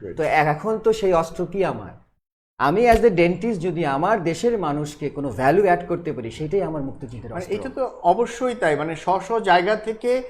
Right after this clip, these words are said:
Speaker 1: আমার দেশকে সার্ভ করব,
Speaker 2: That's it।
Speaker 1: দেশের প্রতি ভালোবাসা জাগাবো, জন্মাবো, অন্যদের ভেতরে
Speaker 2: মানুষের জন্য
Speaker 1: হ্যাঁ,
Speaker 2: জন্মাবো।
Speaker 1: মানুষের জন্য, আহ,
Speaker 2: জি।
Speaker 1: কাজ করে যাব, এটাই
Speaker 2: জি।
Speaker 1: তো দেশত্ববোধ, দেশপ্রেম।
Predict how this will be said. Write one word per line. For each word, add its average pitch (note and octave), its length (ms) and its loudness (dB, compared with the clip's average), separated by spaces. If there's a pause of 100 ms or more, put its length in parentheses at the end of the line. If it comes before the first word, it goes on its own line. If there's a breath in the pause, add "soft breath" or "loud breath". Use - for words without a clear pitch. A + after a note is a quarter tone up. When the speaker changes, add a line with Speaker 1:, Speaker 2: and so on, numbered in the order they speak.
(180 loud breath)
Speaker 1:
আমার E3+ 360 2
দেশকে F3+ 380 2
সার্ভ F3 360 4
করব, G#3 520 2
Speaker 2:
That's D#3+ 220 4
it। B2+ 60 -4
Speaker 1:
দেশের F3 300 2
প্রতি G#3 240 -2
ভালোবাসা F3 560 0
জাগাবো, F#3+ 440 2
জন্মাবো, G3 800 2 (160 loud breath)
অন্যদের F#3+ 420 2
ভেতরে F#3 120 0
Speaker 2:
মানুষের A#3+ 560 6
জন্য G#3 160 0
Speaker 1:
হ্যাঁ, E3 120 -2
Speaker 2:
জন্মাবো। B2+ 280 -2
Speaker 1:
মানুষের A3+ 540 2
জন্য, F3+ 560 2 (160)
আহ, B2 160 0
Speaker 2:
জি। B2 80 -8
Speaker 1:
কাজ F#3+ 240 6
করে E3+ 240 2
যাব, A2 300 -4
এটাই C4+ 280 -2
Speaker 2:
জি। A3 80 -6
Speaker 1:
তো B3+ 80 -4
দেশত্ববোধ, G#3+ 680 -2
দেশপ্রেম। F3 520 -4